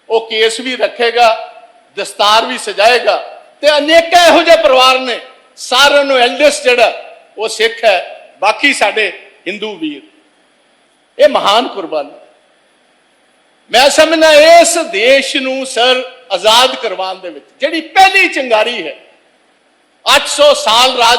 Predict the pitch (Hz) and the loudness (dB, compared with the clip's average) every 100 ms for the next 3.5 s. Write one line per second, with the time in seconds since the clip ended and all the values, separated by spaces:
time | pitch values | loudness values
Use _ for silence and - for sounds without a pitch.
0 | 247 240 - 269 226 - 196 208 196 160 | -2 -12 -4 -2 -2 -6 -10 -4 -4 -6
1 | - - _ _ _ _ _ _ _ 214 | -18 -20 _ _ _ _ _ _ _ -8
2 | 233 254 196 202 240 277 269 269 277 269 | -2 -2 -2 -2 0 -2 -6 -6 -6 -8
3 | 240 208 190 175 147 | -8 -8 -6 -8 -8